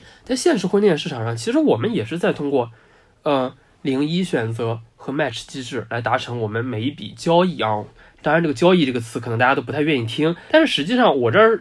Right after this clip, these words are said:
用的交易的意思就是一个中性的意思，就是说达成了一个 deal，it's a deal。Tinder 它通过自己的 app 就把这个机制给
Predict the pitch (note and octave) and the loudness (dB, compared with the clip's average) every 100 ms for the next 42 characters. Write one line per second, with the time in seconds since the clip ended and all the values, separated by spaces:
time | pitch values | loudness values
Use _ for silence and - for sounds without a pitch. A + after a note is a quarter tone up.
0 | F3+ A3 F#3+ D3 F#3+ G3 D3+ D#3 A#2+ B2 | -4 0 0 2 2 2 2 -2 -6 -6
1 | A#2+ A#2+ B2+ F#3+ B3+ E3 A2 G#2+ A2+ A#2+ | -4 -4 -2 0 0 0 -2 -4 -6 -6
2 | B2 D3 B2+ D3 C3 C#3 G#3 A3+ - A#2 | -4 0 0 0 -4 -2 2 4 4 0
3 | D3 C3+ G3 D#3+ - - - D4+ D#4+ C4+ | -4 2 4 4 2 -16 -4 0 4 6
4 | B2 A#2 - - B3+ B3+ C4 C4 G3+ D#3 | 4 0 -6 2 4 4 0 4 6 4
5 | - F#3+ B2 G3 F#3 A2+ - - C#4+ F3+ | 0 -6 -4 0 0 -2 -8 0 4 6
6 | A2 - - A#2+ A#2 B3+ A3 F3+ D3 - | 4 -2 0 0 0 -2 2 4 4 0
7 | A3+ A#3+ A#3+ G3+ - C3 A#2 A#2 | -10 -8 -4 -4 -2 0 0 -2